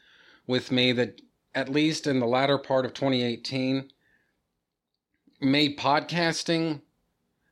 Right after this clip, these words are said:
a not very attractive proposition for me. I mean, uh, I told people at the time, and I was only half joking when I said it, but I told people at the time that I was in the process of smothering Trentus Magnus Punch's reality with a pillow.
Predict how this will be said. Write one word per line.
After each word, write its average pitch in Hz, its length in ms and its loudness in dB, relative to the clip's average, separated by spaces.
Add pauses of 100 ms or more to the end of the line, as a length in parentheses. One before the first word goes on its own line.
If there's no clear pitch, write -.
(120)
a 135 100 0
not 147 500 4 (880)
very 135 680 2
attractive 123 720 0
proposition 110 680 0
for 101 140 -12
me. 92 180 -8
I 98 80 -4
mean, 110 220 -2
uh, 104 60 -6 (500)
I 127 540 0 (280)
told 226 240 0
people 202 320 2
at 147 120 2
the - 80 -6
time, 123 520 -2 (180)
and 131 120 -2
I 131 40 2
was 131 140 2
only 147 180 2
half 139 280 -2
joking 139 420 0
when 104 120 -4
I 104 60 -4
said 147 260 -2
it, 113 80 -6
but 127 80 2
I 139 60 4
told 240 260 0
people 185 280 0
at 135 120 2
the 120 60 -8
time 135 340 2
that 120 140 0 (400)
I 156 120 2
was 165 160 2
in 170 80 4
the 143 80 4
process 139 600 2
of 113 120 -4
smothering 127 560 0
Trentus 131 380 -2
Magnus 120 360 -2
Punch's 113 380 -2
reality 117 460 2
with 113 180 -4
a 95 60 -4
pillow. 85 480 -4